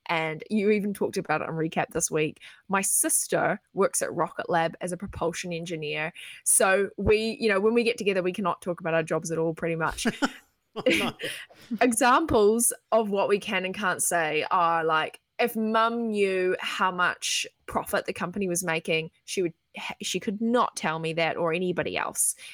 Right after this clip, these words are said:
Speaker 1: If my sister knows about a new rocket innovation or a special rocket going up into space, she cannot tell me or anybody else, because this information could help somebody, um, make, you know, buy, buy shares and, and make money.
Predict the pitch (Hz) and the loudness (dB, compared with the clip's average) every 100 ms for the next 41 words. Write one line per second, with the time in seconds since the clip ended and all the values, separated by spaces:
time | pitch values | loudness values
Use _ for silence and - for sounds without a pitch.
0 | - 214 - 202 - 262 - 233 196 190 | -6 -6 -2 -2 0 -2 -2 0 0 0
1 | 185 175 185 185 190 185 170 170 - 190 | 0 0 -2 -2 -4 0 0 0 -2 -2
2 | 170 165 175 - 160 160 175 - - 208 | -2 0 0 -2 -4 -4 -2 -4 -2 -4
3 | - 180 180 160 - - - 165 165 180 | -2 -2 -2 -4 -2 -6 -2 -2 0 -4
4 | 180 175 180 165 - - - - 226 277 | -2 -2 0 0 -2 -8 -10 -6 -4 -2
5 | 262 269 285 - 262 214 185 156 - - | 0 4 2 2 -2 0 -2 -4 -6 -4
6 | 190 - 196 190 190 175 175 170 151 185 | -4 -2 0 0 2 2 2 0 0 -2
7 | - - - 208 208 220 233 - 233 233 | -6 -8 -4 0 2 2 2 -2 -6 -2
8 | 220 196 202 170 170 - - 196 220 - | 0 0 -2 -4 -4 -6 -4 -2 -2 -2
9 | 160 - - 165 170 165 160 165 - - | -2 -2 -2 -2 -2 0 0 -2 -8 -20
10 | - - 170 160 160 151 _ - 180 160 | -10 0 2 2 -2 -10 _ -8 -2 -2
11 | 165 - 208 170 208 _ 180 185 170 180 | -2 -2 -4 -4 -6 _ -2 2 2 -2
12 | _ 165 - 180 175 196 - 190 170 170 | _ -18 -2 0 2 0 2 4 4 2
13 | 165 - 165 165 160 - 170 165 151 | -2 -4 -4 -2 -4 -4 -6 -6 -8